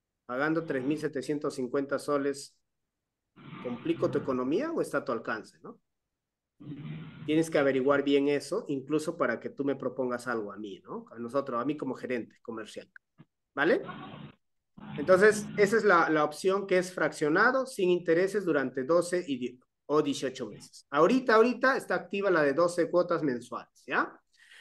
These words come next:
La de dieciocho, previa aprobación. ¿Qué significa? No des por muerta la venta, simplemente vas a tú, obviamente, preacordar con el cliente, a ver, "Señor,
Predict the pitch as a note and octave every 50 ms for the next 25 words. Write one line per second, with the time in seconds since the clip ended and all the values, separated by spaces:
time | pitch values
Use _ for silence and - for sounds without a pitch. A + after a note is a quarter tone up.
0 | - _ - E3 D#3+ D#3+ E3 E3 D#3+ E3 F3 E3 F3 - A#3+ A#3+ A#3 A#3 - A#3
1 | B3+ D4 D#4 - - _ _ _ _ _ _ - - D3+ D#3 D#3+ E3 E3+ D#3+ D#3+
2 | D#3+ E3 E3 D#3 - B2+ B2+ A#2+ - A#2+ A#2 A2 G#2+ G#2 G#2 - - - G2 F#2
3 | - _ _ _ _ _ _ _ _ _ _ _ - - F#3+ F#3 G#3 G3+ G3+ G3
4 | F#3+ G3+ A#3 A3+ - D3+ A2+ F#2+ - - _ _ _ _ _ _ _ _ _ _
5 | _ _ - D#3 E3+ F#3+ G3+ G3 G3 - G3 F3 F3 F#3 F#3+ F#3 F#3 F#3+ F3 E3+
6 | E3+ F3+ G3+ G3 F#3 F#3 - A3 A#3+ A#3 - F#3+ F3 E3+ F3 E3+ E3 E3+ F3 E3+
7 | E3+ F3 D#3 D#3+ D#3+ - - F3 D#3+ D#3 D3 - - _ - D#3 D#3 D#3 D3+ D#3
8 | D#3+ - C#3+ C#3 D3+ C#3+ C#3+ D#3 D3+ D3+ E3 - - D3+ C#3+ B2+ B2 - - C#3
9 | C3 C3+ D3 D3 C#3+ - D3 C#3 C3+ B2+ C3 - D3 D3 D3+ D3+ D#3 D3+ D3+ D3
10 | C3+ C#3 C#3+ C#3 - - C#3+ C#3 D3 D3 D3+ D3+ D3+ D3 -